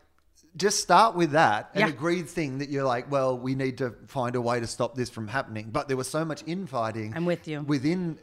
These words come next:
Speaker 1: l-, these things and people not being able to concede one thing to achieve a higher objective. That,
Speaker 2: Yes.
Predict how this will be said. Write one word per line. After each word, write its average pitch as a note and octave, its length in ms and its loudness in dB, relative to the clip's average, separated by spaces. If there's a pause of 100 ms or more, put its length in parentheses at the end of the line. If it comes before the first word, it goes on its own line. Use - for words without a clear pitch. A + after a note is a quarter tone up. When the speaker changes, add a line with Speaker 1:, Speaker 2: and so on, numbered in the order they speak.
Speaker 1:
l-, C3+ 140 -10
these C3 300 -2
things B2 300 -6
and A#2+ 100 -6
people C#3+ 260 -2
not C#3 220 -4
being C3 200 -2
able B2 200 0
to A#2 60 -8
concede A#2+ 420 -4
one B2+ 260 -2
thing A#2+ 340 -8
to B2 280 -6
achieve B2 460 -6
a A#2 180 -4 (340)
higher A#2+ 340 -2
objective. A2 680 -8
That, B2 180 0
Speaker 2:
Yes. - 400 -4